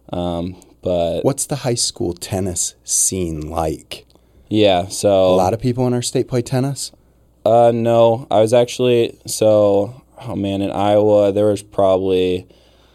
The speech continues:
Speaker 1: I mean, serious tennis players. If you, there's a website, it's called tennis recruiting dot com or
Speaker 2: Okay.
Speaker 1: dot net.
Speaker 2: Yep.
Speaker 1: And, uh, that's kind of the website that people use to,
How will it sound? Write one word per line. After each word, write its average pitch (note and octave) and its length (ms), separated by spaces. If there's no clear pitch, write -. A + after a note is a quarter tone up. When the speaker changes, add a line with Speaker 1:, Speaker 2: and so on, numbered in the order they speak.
Speaker 1:
I - 100
mean, G2+ 140
serious A2 540
tennis G2+ 340
players. F#2+ 720
If F#2 260
you, F#2+ 360
there's G2 180
a G2+ 60
website, F#2+ 400
it's F#2 100
called F#2+ 220
tennis G2 280
recruiting F#2 420
dot F2 200
com F2+ 380
or - 20
Speaker 2:
Okay. F2 140
Speaker 1:
dot F2+ 220
net. F2+ 420
Speaker 2:
Yep. F#2+ 220
Speaker 1:
And, F#2+ 300
uh, F2+ 280
that's G2 240
kind G2 180
of F#2 60
the F#2 80
website F#2 600
that F2+ 200
people F#2 260
use F2+ 440
to, F2+ 600